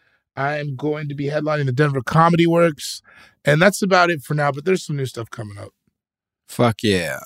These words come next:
Speaker 2: Um, November tenth and eleventh, you can see me at the Vermont Comedy Club in Bloomington, Vermont. And then November seventeenth and eighteenth, you can see me at Hyenas in Dallas, Texas.
Speaker 1: Yeah.
Speaker 2: Buy them tickets. Come kick it.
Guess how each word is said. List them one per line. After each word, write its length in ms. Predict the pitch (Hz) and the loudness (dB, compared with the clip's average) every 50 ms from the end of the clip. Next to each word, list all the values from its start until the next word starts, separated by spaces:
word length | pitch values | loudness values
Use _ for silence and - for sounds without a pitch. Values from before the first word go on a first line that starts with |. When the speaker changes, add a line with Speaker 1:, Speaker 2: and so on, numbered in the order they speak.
| - - | -8 -4
Speaker 2:
Um, 340 | 98 101 104 104 101 101 101 | -2 0 0 0 0 -2 -2
November 520 | 101 104 95 113 123 127 123 123 117 107 | -2 -2 0 2 2 2 4 2 2 2
tenth 400 | - - - 131 135 131 120 - | 0 -2 0 0 0 0 0 -2
and 160 | 123 117 113 | 0 0 0
eleventh, 640 | 107 101 101 101 107 120 135 131 151 151 151 139 - | 0 0 0 0 0 0 2 2 2 0 0 0 0
you 140 | - 123 113 | 0 0 0
can 180 | - 120 113 104 | 0 -2 -2 -2
see 260 | - - - 117 117 | -2 -2 -2 0 0
me 160 | 117 117 113 | 0 0 -2
at 120 | 110 104 - | -2 -4 -4
the 80 | 101 | -4
Vermont 520 | 90 107 101 101 107 113 123 139 143 - - | -2 -2 -2 0 0 0 0 0 -2 -4 -4
Comedy 400 | - 139 139 139 143 147 143 139 | -4 -2 -2 -2 -2 -2 -4 -4
Club 460 | - - 156 156 151 151 151 151 143 156 - _ _ _ - - | -4 -4 -2 0 0 0 -2 -2 -4 -6 -10 _ _ _ -10 -6
in 340 | 101 101 98 98 95 92 | -4 -4 -4 -4 -6 -8
Bloomington, 800 | 82 - 107 120 139 156 170 170 170 170 - - 175 175 175 170 160 | -6 -2 2 2 4 4 2 2 -2 -4 -4 -4 -4 -4 -4 -2 -2
Vermont. 500 | 170 175 170 175 185 185 185 185 175 - _ _ - - _ _ _ _ _ _ - | -2 0 0 0 0 -2 -2 -4 -6 -8 _ _ -20 -20 _ _ _ _ _ _ 0
And 100 | 120 120 | 2 2
then 380 | 127 131 127 127 127 127 131 - | 2 2 2 0 0 0 -2 0
November 460 | 123 123 127 123 123 139 139 139 135 | 0 2 2 4 4 4 4 4 2
seventeenth 560 | - - 147 143 139 143 127 - 147 139 127 | 2 4 2 2 2 2 -2 -2 -2 -2 -2
and 120 | 143 139 135 | -2 -2 0
eighteenth, 560 | 127 143 147 135 - - 151 147 143 123 - | 0 0 0 0 0 -2 -2 -2 -2 -4 -4
you 80 | 143 131 | -4 -2
can 140 | - 139 127 | -2 -2 -4
see 200 | - - 139 127 | -2 -2 -2 -2
me 160 | 131 131 131 | -2 0 0
at 140 | 131 123 113 | 0 0 0
Hyenas 600 | 117 123 123 123 127 127 135 135 131 123 113 - | -2 -2 -2 -2 -2 0 0 0 0 -2 -2 -2
in 140 | 117 113 113 | -4 -4 -2
Dallas, 460 | 113 113 117 117 117 117 107 - - - | 0 0 0 0 -2 -4 -6 -8 -10 -10
Texas. 800 | - - 123 131 143 156 139 - - - 170 151 - - - - - - - - - - - - | -4 0 2 2 2 2 0 -2 -4 -4 -4 -4 -4 -6 -8 -10 -12 -20 -20 -20 -20 -20 -20 -18
Speaker 1:
Yeah. 140 | 101 98 | -8 -2
Speaker 2:
Buy 160 | 110 107 117 127 | 0 2 2 4
them 120 | 131 131 | 2 2
tickets. 600 | 117 - 151 143 151 156 147 - - - - - - | 0 0 0 0 0 -2 -4 -4 -6 -6 -6 -8 -6
Come 200 | - 131 131 127 | -2 0 0 0
kick 240 | - - 147 135 - | 2 0 -2 0 0
it. 200 | 147 143 135 | -2 -4 -4